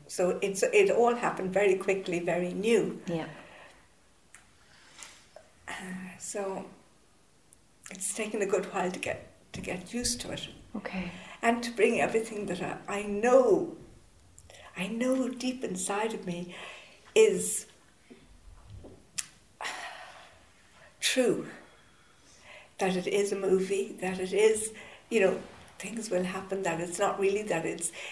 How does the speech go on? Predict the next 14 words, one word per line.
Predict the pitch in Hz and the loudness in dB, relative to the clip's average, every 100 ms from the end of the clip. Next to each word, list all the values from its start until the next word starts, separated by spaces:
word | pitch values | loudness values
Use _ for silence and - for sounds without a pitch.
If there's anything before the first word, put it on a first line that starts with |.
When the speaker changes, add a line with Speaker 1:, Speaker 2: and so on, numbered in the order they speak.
| - - | -14 0
Speaker 1:
his | 175 202 208 - | 6 6 6 2
story, | - 208 190 185 196 196 | 4 6 6 6 6 4
his, | - 202 190 - - | 4 2 4 0 -2
he | 202 220 | -6 -4
has | 220 190 196 - - - | 0 0 0 -2 -6 4
to | 190 185 - - - - - - _ _ _ _ - - | 6 6 4 -8 -16 -18 -20 -20 _ _ _ _ -14 -4
lead | 208 196 196 | -2 0 2
it, | 190 | 2
she | - 202 | 2 2
has | 185 190 | 0 -2
to | - 202 | -4 -2
lead | 202 208 | -2 -2
hers, | 185 196 196 190 - | 0 0 0 -2 0
everybody | 196 202 202 202 185 - | 0 2 2 4 4 2